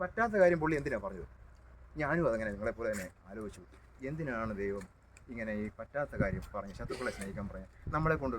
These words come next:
സാധിക്കാത്ത കാര്യം ദൈവം നീ എന്തിനാണ് ഇങ്ങനെ പറയാൻ? പക്ഷെ പിന്നീട് അതിനെക്കുറിച്ച് ഇതിങ്ങനെ മനസ്സിലിങ്ങനെ കിടന്നുകൊണ്ട് അത് വലിയൊരു,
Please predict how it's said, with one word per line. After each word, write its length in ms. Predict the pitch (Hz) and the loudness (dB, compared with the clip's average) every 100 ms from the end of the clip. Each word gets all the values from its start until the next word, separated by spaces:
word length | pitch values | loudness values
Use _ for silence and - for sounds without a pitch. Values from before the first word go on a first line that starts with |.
| - | 0
സാധിക്കാത്ത 440 | 117 123 123 110 | 0 2 -2 -4
കാര്യം 280 | 127 190 - - - | -6 -4 -4 -6 -4
ദൈവം 160 | 139 - | 0 4
നീ 260 | 151 147 | 4 6
എന്തിനാണ് 560 | 156 - - - - - | 6 8 8 10 10 12
ഇങ്ങനെ 220 | - - | 12 12
പറയാൻ? 260 | 156 143 - - - - - - - - - - - - - - - | 12 12 12 12 12 8 6 6 8 6 6 -2 -2 -2 -4 -6 -4
പക്ഷെ 160 | 143 | -2
പിന്നീട് 500 | 139 135 147 139 110 101 - - - - - - - - - - - - | -2 0 2 4 2 -2 -12 -20 -20 -20 -20 -20 -20 -20 -20 -20 -12 -4
അതിനെക്കുറിച്ച് 520 | 131 143 143 135 120 - - - - - - - - - - - - - | 0 2 2 4 2 2 -6 -6 -6 -8 -12 -14 -16 -20 -20 -20 -18 -12
ഇതിങ്ങനെ 340 | 151 160 156 | -4 -2 0
മനസ്സിലിങ്ങനെ 420 | 147 143 160 143 131 | 4 4 4 4 4
കിടന്നുകൊണ്ട് 360 | 120 123 104 101 - - - - - - - - - - - | 4 4 0 -2 -8 -20 -20 -20 -20 -20 -20 -20 -20 -18 -8
അത് 120 | 123 | -6
വലിയൊരു, 520 | 117 117 123 139 123 | -6 -2 0 2 2